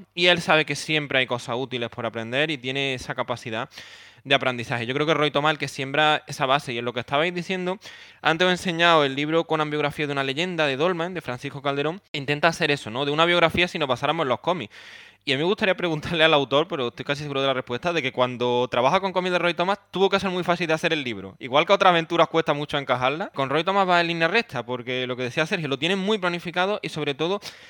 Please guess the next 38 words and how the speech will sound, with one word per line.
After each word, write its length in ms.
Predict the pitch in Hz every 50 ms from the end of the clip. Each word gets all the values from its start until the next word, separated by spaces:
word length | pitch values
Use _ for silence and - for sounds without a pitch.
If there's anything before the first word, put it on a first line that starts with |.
| - _ -
ahí 160 | 156 170 214
sí 220 | 220 - - 220 208
que 140 | 208 202
consigue 800 | 185 202 202 190 180 - 190 190 170 165 175 170 170 165 - _ _ _ _ _ -
la 200 | 147 156 151 151
continuidad 480 | - 165 160 - 156 156 156 151 160
al 60 | 160 156
servicio 340 | - 165 143 156 147 160 156
de 60 | 143
la 80 | 139 135
historia, 400 | 131 - - 131 113 101 110 113
como 180 | - 123 123
nos 80 | 123 123
decía 220 | 120 - - 117
Sergio. 340 | - - 101 92 98 - 98
Es 60 | 104
decir, 160 | - - 117
esto 140 | 143 165 220
está 280 | 202 - 185 196 226 - - - - _ _ _
para 220 | - 139 131 135 127
disfrutar 640 | 127 117 - - 123 127 120 143 165 190 214 220 214
y 60 | 185
para 240 | 151 147 139 139 135
que 240 | 131 135 131 127 127
los 100 | 127 123
personajes 400 | - 139 - - 135 147 180 180
me 100 | 165 165
lleven 200 | 156 170 170 160
donde 180 | 151 139 139
yo 100 | 131 139
quiero, 200 | 127 123 120 123
no 120 | 127 135 147
al 120 | 160 170
revés. 260 | 175 175 151 127 104 -
No 120 | 110 135 151
me 100 | 165 170
voy 100 | 170
a... 40 | 175